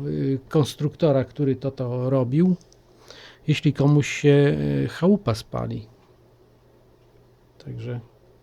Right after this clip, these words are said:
trochę, trochę, trochę tutaj jest przesadzone. Oczywiście bolec środkowy, ten tutaj zerujący,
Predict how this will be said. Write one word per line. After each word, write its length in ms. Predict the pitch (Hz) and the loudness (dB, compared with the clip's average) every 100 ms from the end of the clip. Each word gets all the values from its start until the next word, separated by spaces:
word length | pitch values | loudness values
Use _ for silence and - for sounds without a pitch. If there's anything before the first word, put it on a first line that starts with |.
| _ _ _ _ _ _ _ _ _ _ _ _ _ | _ _ _ _ _ _ _ _ _ _ _ _ _
trochę, 400 | - 131 - 131 - _ _ _ | -12 -10 -6 -6 -8 _ _ _
trochę, 400 | - 131 - 135 - _ | -6 -6 -4 -6 -6 _
trochę 300 | - 143 - | -6 -4 -2
tutaj 420 | 139 139 - 139 123 - - - | -4 -6 -2 -2 -2 -10 -20 -8
jest 280 | 147 127 - _ | -4 -4 -6 _
przesadzone. 840 | - 143 - 139 147 156 135 123 - - - - - | -2 -2 0 2 4 4 2 -2 -8 -16 -20 -20 -16
Oczywiście 420 | 127 151 131 - | -10 -8 -6 -4
bolec 340 | 123 143 139 135 | -2 0 0 -4
środkowy, 880 | - 131 135 - 147 143 139 156 143 - _ _ _ _ - - _ _ - _ _ _ _ _ _ _ _ _ | -8 -6 -8 -6 -4 -2 -2 -2 -4 -10 _ _ _ _ -20 -20 _ _ -20 _ _ _ _ _ _ _ _ _
ten 200 | 143 135 | -8 -6
tutaj 340 | - 131 143 | -6 -6 -4
zerujący, 920 | 120 135 123 123 127 131 139 - 160 | -2 -2 0 0 0 0 0 0 0